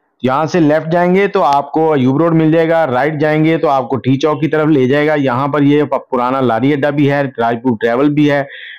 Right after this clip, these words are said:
टी चौक के अंदर हम चले हैं सैनवा रोड की तरफ, तो साथ ही ये चप्पलों की दुकान है और वहाँ पर मौजूद है ये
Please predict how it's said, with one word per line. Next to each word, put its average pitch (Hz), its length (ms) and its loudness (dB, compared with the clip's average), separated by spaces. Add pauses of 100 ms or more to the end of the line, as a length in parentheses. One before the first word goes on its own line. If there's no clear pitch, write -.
(140)
टी 190 160 2
चौक 185 300 0
के 185 60 0
अंदर 175 260 0
हम 180 220 0
चले 165 220 0
हैं 160 180 0
सैनवा 135 320 0
रोड 170 200 0
की 160 60 0
तरफ, 160 260 0
तो 160 80 2
साथ 127 300 -2
ही 147 160 2
ये 139 60 2
चप्पलों 156 400 -2
की 151 100 0
दुकान 123 380 0
है 160 80 2
और 151 60 2
वहाँ 117 280 0
पर 151 140 -2
मौजूद 127 580 2
है 139 180 2
ये 139 380 2